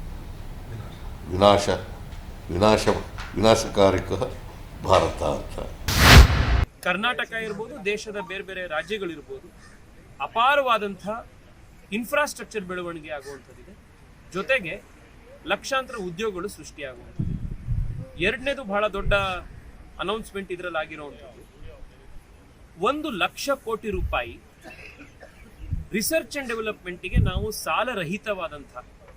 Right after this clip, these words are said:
Speaker 2: ಅಂದ್ರೆ ಬಡ್ಡಿ ರಹಿತವಾದಂಥ ಸಾಲಗಳನ್ನು ಕೊಡೋದಿಕ್ಕೆ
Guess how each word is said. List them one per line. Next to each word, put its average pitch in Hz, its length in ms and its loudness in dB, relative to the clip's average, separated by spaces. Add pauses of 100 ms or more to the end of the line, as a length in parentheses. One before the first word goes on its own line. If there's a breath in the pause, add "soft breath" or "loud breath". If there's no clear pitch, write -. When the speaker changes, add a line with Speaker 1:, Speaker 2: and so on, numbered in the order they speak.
Speaker 2:
ಅಂದ್ರೆ 190 140 -8
ಬಡ್ಡಿ 190 320 -4
ರಹಿತವಾದಂಥ 196 720 -6
ಸಾಲಗಳನ್ನು 180 720 -2
ಕೊಡೋದಿಕ್ಕೆ - 640 -2